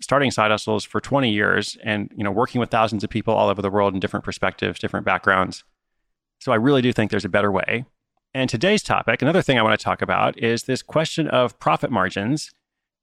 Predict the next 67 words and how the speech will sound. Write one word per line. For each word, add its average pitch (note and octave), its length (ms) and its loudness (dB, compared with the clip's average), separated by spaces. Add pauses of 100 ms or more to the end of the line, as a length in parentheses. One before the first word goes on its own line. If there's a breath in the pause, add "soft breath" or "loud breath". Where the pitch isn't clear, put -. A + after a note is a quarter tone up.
(140)
Basically, F3 300 -2
the C#3+ 80 2
question C#3 420 2
is, B2 200 2
is C3 100 2
it C3+ 80 4
okay A#2+ 220 2
to A2 80 2
make G#2 180 0
money? G#2+ 300 2
Although G#2+ 140 0
that's A#2 160 2
not C3+ 120 2
how A#2+ 80 4
people A#2+ 320 -2
tend A2 220 -2
to G2+ 80 -8
phrase G2 320 -2
it. - 280 -18 (760)
This C3 100 -6
is B2+ 100 2
another C3+ 220 4
thing D#3 160 2
that C3+ 100 0
comes A#2+ 280 -2
up G2+ 100 2
quite A#2 220 2
a G#2+ 40 0
bit. - 440 -2
Um, G#2 180 0
we A2 80 0
had C3+ 120 2
a C3+ 40 2
conversation A#2+ 680 0
with G#2 120 -2
one A2 100 0
of G#2+ 60 0
the G#2+ 40 0
people A2+ 300 0
that G#2 120 -2
we G2+ 100 -6
featured A#2 340 -2
on G2+ 80 2
the G2+ 60 0
show G2 220 2
recently. F#2+ 440 -2
I'm B2+ 140 -4 (320)
not B2+ 160 -4
gonna C#3 100 4
say B2 200 2
who A2+ 80 4
it G2+ 60 4
is G#2 160 2
'cause - 120 -14
they A2+ 80 2
have A2+ 100 2
a A2+ 60 0
great G#2+ 240 0
story G2+ 280 0
and G2+ 60 2
they G2 60 4
actually G#2 180 -2
gave G2+ 220 2
us - 160 0
lots G2+ 160 0
of F#2 80 -6
details. F#2+ 520 -2